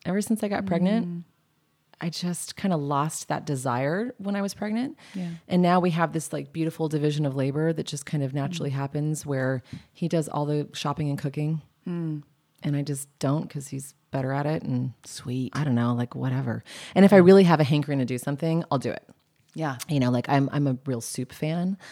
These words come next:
Speaker 1: I love soups and I'm really good at soups.
Speaker 2: Soup people are different than other people.
Speaker 1: <laughs>
Speaker 2: They
Speaker 1: I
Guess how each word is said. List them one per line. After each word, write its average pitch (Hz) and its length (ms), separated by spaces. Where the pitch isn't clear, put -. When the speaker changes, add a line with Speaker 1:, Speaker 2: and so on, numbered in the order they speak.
Speaker 1:
I 147 60
love 127 260
soups 139 340
and 143 80
I'm 131 140
really 123 240
good 127 140
at 143 120
soups. 151 300
Speaker 2:
Soup - 500
people 294 460
are 180 140
different 165 640
than 143 200
other 143 240
people. 131 600
Speaker 1:
<laughs> 523 80
Speaker 2:
They 247 160
Speaker 1:
I - 20